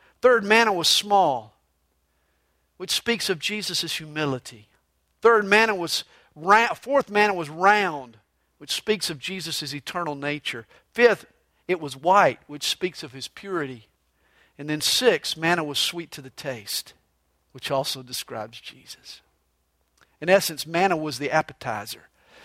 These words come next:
It was supposed to whet Israel's appetite for the main entree, the bread of life, Jesus Christ.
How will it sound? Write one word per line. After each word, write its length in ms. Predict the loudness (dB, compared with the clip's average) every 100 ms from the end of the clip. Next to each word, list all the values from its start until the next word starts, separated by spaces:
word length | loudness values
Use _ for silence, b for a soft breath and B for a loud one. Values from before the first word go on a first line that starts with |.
| b
It 60 | -12
was 100 | -8
supposed 440 | -8 -2 0 0
to 80 | -6
whet 360 | 0 2 2 0 b b
Israel's 480 | 0 0 0 0 0
appetite 680 | 0 0 0 -4 2 2 2
for 120 | -8
the 80 | -14
main 340 | -8 -6 -4 -6
entree, 600 | -8 -8 -10 -10 -12 -16 b b -18
the 80 |
bread 360 | -16 -2 2 2
of 160 | -2 -8
life, 720 | -4 -2 -4 -12 -16 -16 -20 _ _ _ _
Jesus 460 | -10 -8 -6 -8
Christ. 680 | -10 -16 -20 -12 -10 -10